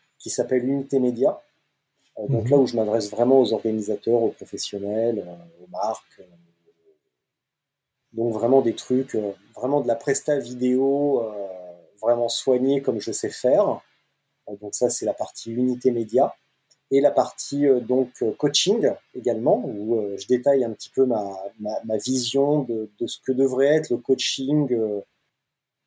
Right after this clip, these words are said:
Speaker 1: euh, et puis je détaille aussi mon parcours, parce que comme je te l'ai dit tout à l'heure, euh, je viens de là également, donc j'ai beaucoup de choses à partager.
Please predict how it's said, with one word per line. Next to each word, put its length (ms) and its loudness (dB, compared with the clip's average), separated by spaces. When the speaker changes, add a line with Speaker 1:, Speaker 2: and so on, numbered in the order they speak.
Speaker 1:
euh, 880 -2
et 60 -4
puis 180 -8
je 60 -10
détaille 300 -2
aussi 220 -6
mon 60 -10
parcours, 380 -4
parce 160 -8
que 120 -6
comme 200 -6
je 80 -12
te 60 0
l'ai 120 -2
dit 140 -16
tout 140 -2
à 40 2
l'heure, 300 6
euh, 140 -4
je 80 -12
viens 160 -6
de 100 0
là 140 6
également, 400 4
donc 180 -8
j'ai 160 -6
beaucoup 260 -2
de 60 -16
choses 240 0
à 40 2
partager. 600 0